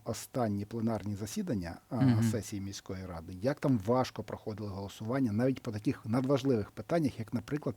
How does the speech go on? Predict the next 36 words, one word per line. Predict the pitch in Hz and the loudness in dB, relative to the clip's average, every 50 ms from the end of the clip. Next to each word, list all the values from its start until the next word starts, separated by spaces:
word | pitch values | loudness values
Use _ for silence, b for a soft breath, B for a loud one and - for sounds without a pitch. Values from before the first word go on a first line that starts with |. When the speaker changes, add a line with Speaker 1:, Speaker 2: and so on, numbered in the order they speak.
| - | -4
Speaker 1:
перерозподіл, | - 131 117 113 117 110 - - - 139 127 113 113 110 104 104 b b b b b - | -4 -2 -2 -2 -2 -4 -6 -4 -4 -2 0 0 0 -2 -4 -8 b b b b b -6
е, | 117 117 117 113 110 110 110 | -2 0 2 2 2 2 0
бюджетних | 104 107 110 113 120 - 143 147 | 0 -2 -2 -4 -4 -2 -4 -4
коштів. | - - 120 - - - - - B B B B B B B B B B B B B B B B | -4 -4 -6 -8 -8 -10 -16 -20 B B B B B B B B B B B B B B B B
Е, | 120 113 113 110 110 107 | -4 -2 -2 -2 -2 -4
що | - - 127 117 | -2 0 0 2
було, | 120 123 120 123 120 - 113 104 | 4 4 4 4 4 2 4 6
знову | 139 147 127 113 | 8 8 8 6
ж | - - | 2 -2
таки, | 113 - 101 - | -8 -8 -8 -6
потреба | - 113 - 123 135 120 123 | -6 -2 2 4 4 4 4
там | - 127 120 117 104 | 2 2 2 2 2
зрозуміла. | 104 120 135 123 151 156 143 104 82 78 95 | 2 2 2 2 4 4 4 4 2 0 -2
Як | 101 120 127 - - | 0 0 2 4 4
мінімум | 143 156 147 127 120 107 | 4 6 6 4 4 2
потрібно | 107 117 110 160 196 180 151 110 | 2 0 0 0 2 4 2 2
профінансувати | - - 117 117 - 131 117 113 113 110 - - 120 113 127 143 147 - - 131 120 113 - - | 2 0 -4 -2 2 2 2 2 2 0 -2 -2 -2 0 0 0 0 0 0 2 2 2 0 -2
захисні | 120 104 139 131 - 127 113 - - 135 123 | -2 2 2 2 4 2 0 2 4 2 2
споруди | - - - 135 120 143 185 180 135 123 104 | 2 0 -2 -2 0 2 2 2 2 2 2
в | 98 | 2
дитячих | 98 113 107 - 139 131 - 117 - | 0 -2 0 2 2 2 0 -2 -8
садках | - 127 - - 151 139 - | -8 -6 -2 2 2 0 0
та | - - | -2 -6
школах, | - - - - 208 175 117 90 - | -6 -6 -4 0 0 0 0 0 -4
щоб | - - - - | -8 -14 -12 -6
вони | - 117 131 | -2 0 2
могли | 147 135 117 127 139 131 131 - - | 2 2 2 0 0 -2 -4 -6 -4
запрацювати | - 110 131 - - 147 - - 214 214 151 - - 95 | -2 -2 0 0 0 -2 -2 2 4 4 4 4 2 -4
вже | 95 107 | -4 -4
в | 101 104 | -2 -4
якійсь | 107 - - 107 - | -4 -4 -6 -8 -8
такій | - - - - 113 107 - B B B B B B B B B - | -10 -12 -10 -8 -8 -8 -10 B B B B B B B B B 0
о-, | 113 110 | 2 4
Speaker 2:
Да. | 107 107 104 | 4 4 6
Speaker 1:
обозримій | 131 143 139 143 143 127 117 110 | 6 6 6 8 8 6 6 6
перспективі. | - - 110 - - 131 - - 120 113 - | 2 -2 -6 -6 -8 -10 -10 -10 -14 -14 -14